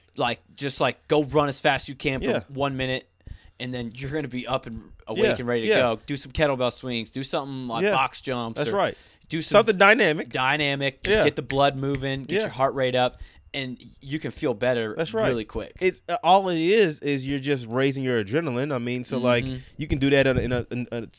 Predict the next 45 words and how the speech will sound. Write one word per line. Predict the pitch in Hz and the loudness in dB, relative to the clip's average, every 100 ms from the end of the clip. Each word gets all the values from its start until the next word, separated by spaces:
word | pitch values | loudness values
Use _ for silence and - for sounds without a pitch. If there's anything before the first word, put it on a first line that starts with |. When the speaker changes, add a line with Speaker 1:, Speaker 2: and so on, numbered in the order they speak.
| 82 | -10
Speaker 2:
a | 113 | -4
numerous | 120 269 170 120 | -2 0 0 -4
amounts | 107 104 95 101 | -6 -6 -8 -8
of | |
ways. | 90 90 92 | -6 -6 -6
You | |
don't | 160 | -4
have | 127 | -4
to | 101 | -6
have | 107 | -6
a, | 92 80 | -8 -10
a | 87 | -14
drink | 82 87 110 - | -14 -12 -12 -10
to | |
make | 92 90 | -12 -12
it | 80 | -12
happen. | 85 82 - 98 | -12 -14 -12 -12
Speaker 1:
Yeah. | 82 - _ - | -12 -14 _ -12
Speaker 2:
Yeah, | 104 87 | -8 -6
Speaker 1:
Yeah. | 92 | -4
Speaker 2:
no, | |
I | 98 | -6
totally, | - 123 101 85 | -4 -4 -4 -6
totally | - 139 101 | -4 -4 -4
agree | 78 90 | -8 -10
with | 85 | -10
you, | 85 | -10
one | 98 104 | -8 -8
hundred | 95 | -8
percent. | 92 95 87 - _ - - | -10 -14 -16 -20 _ -20 -18
Speaker 1:
So | - - 156 147 | -8 0 0 0
let's, | 139 170 - - | 0 -2 -2 -4
uh, | 156 139 131 | 0 2 0
let's | 123 147 - | 0 -2 -2
go | - 165 | -2 0
ahead | 151 147 | 0 -2
and | 131 | -4
talk | - 139 - | -2 -2 -2
about | 123 123 120 - | -2 0 0 -4
the, | 120 117 110 110 107 - - - | -6 -4 -4 -6 -10 -16 -14 -6
um, | 110 104 104 101 101 - - _ - | -4 -2 -4 -8 -14 -20 -20 _ -6
older | 131 127 117 | -6 -4 -4
population. | 135 120 123 120 123 - 131 - - - - _ _ _ - | -2 -2 -2 -4 -4 -8 -14 -16 -20 -20 -20 _ _ _ -20
Say | - 127 120 | -8 -4 -4
we're | 110 117 | -6 -10